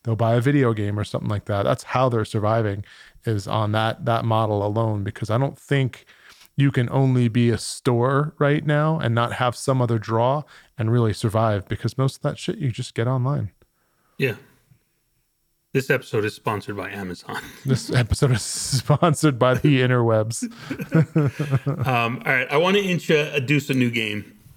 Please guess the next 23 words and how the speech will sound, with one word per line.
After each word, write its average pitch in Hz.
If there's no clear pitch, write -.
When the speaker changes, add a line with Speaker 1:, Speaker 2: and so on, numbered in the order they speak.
Speaker 1:
All 120
right. 131
Speaker 2:
<clears throat> -
It's, -
it's, 127
it's -
not 226
Speaker 1:
Do 135
I 131
Speaker 2:
really 123
Speaker 1:
die 135
if 143
Speaker 2:
anything 143
Speaker 1:
I 135
Speaker 2:
s- 131
Speaker 1:
lose? 147
Speaker 2:
No. 131
Speaker 1:
Oh, 110
Speaker 2:
No. 110
Speaker 1:
damn 101
it. 170
Speaker 2:
<laughs> -
Yes. 139